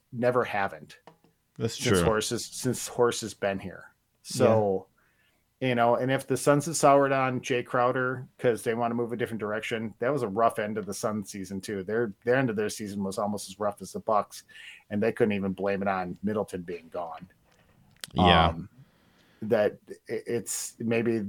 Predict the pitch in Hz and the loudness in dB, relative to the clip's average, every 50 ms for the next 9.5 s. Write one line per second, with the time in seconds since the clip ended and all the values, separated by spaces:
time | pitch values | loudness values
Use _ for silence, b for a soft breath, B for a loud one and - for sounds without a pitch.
0 | 95 - 120 117 113 110 110 110 107 104 101 107 101 95 92 92 95 101 98 - | -6 -4 -4 -2 -2 -2 -2 -2 -2 -4 -4 -4 -6 -6 -6 -8 -12 -14 -16 -20
1 | _ _ _ _ _ _ _ _ _ _ - - - _ _ _ _ _ _ - | _ _ _ _ _ _ _ _ _ _ -20 -20 -20 _ _ _ _ _ _ -2
2 | - 131 - - - - 127 120 120 123 127 127 127 135 - - - _ _ _ | 0 0 0 0 4 8 10 12 12 12 12 10 8 6 0 -12 -18 _ _ _
3 | - 117 117 101 98 120 - 113 117 120 110 117 117 113 113 110 107 110 110 - | -4 -4 -2 -2 -2 -2 -2 0 0 2 2 0 0 0 0 0 0 0 -2 -6
4 | b b b b b b b - 110 107 98 107 110 110 107 107 104 104 110 107 | b b b b b b b -4 0 0 2 2 2 2 2 2 0 0 -2 -6
5 | 98 - - 113 104 104 98 110 101 110 107 95 104 104 107 104 - - 110 107 | -2 2 4 4 4 4 2 0 -2 -2 -2 -2 0 0 0 0 0 -2 -4 -2
6 | 107 101 107 107 107 - 120 110 101 107 101 92 104 101 - - 107 104 104 101 | -4 -4 -4 -6 -4 -2 -2 0 0 0 -2 -2 -2 -4 -4 -4 -4 -2 -2 -2
7 | 95 95 92 90 - 107 - - 104 95 90 - - - 113 101 98 - - - | -4 -6 -6 -4 -4 -4 -4 -4 -4 -6 -6 -8 -8 -6 -4 -4 -4 -4 -2 0
8 | 113 104 104 101 98 95 92 - 113 104 104 104 104 - - - - - _ - | 2 2 2 0 0 -2 -2 2 2 4 4 4 2 0 -4 -10 -14 -18 _ -2
9 | 117 107 101 95 95 90 90 92 - | 2 4 4 4 2 0 -2 -6 -10